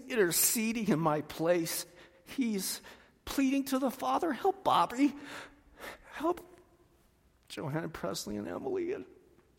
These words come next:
Alex and what they're going through." Right? I want to mention all your names. Grace Harvest Church, come on. Jesus is praying for you. And, and, and, and,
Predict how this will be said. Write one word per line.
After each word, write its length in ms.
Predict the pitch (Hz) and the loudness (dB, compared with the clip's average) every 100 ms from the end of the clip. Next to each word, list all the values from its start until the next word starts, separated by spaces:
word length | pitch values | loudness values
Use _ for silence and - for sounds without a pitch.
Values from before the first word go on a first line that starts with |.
| _ _ _ _ - - | _ _ _ _ -20 -10
Alex 400 | 113 - - - | -10 -8 -12 -14
and 80 | - | -12
what 140 | 196 | -12
they're 140 | - 170 | -12 -12
going 280 | - 202 | -8 -10
through." 220 | 214 190 160 | -8 -8 -8
Right? 180 | 202 - | -10 -12
I 680 | - 220 - 330 311 - | -12 -12 -6 -4 -2 -2
want 180 | 359 294 | -4 -4
to 40 | 196 | -6
mention 320 | 214 - 156 | -6 -4 -2
all 180 | 147 160 | 0 0
your 120 | 165 | -2
names. 460 | 165 254 320 - - - - | -4 -4 -4 -8 -10 -18 -8
Grace 240 | - 160 - | -2 -2 -2
Harvest 360 | 175 175 160 | -4 -4 -6
Church, 400 | - 220 226 - | -4 -2 -2 -6
come 200 | - 220 | -4 2
on. 340 | 170 127 107 135 - - - - _ | 2 4 0 -4 -12 -20 -20 -20 _
Jesus 440 | - 220 233 220 226 | -2 0 2 0 0
is 120 | 180 | -2
praying 420 | - 208 208 220 | -4 -4 -2 -2
for 180 | 208 156 | -2 0
you. 340 | 131 104 98 - - - _ _ _ _ _ - | 2 2 0 -6 -18 -20 _ _ _ _ _ -6
And, 280 | 147 143 | -4 -4
and, 220 | - 196 185 | -6 -8 -6
and, 280 | 185 185 - | -8 -10 -8
and, 220 | 190 180 | -8 -8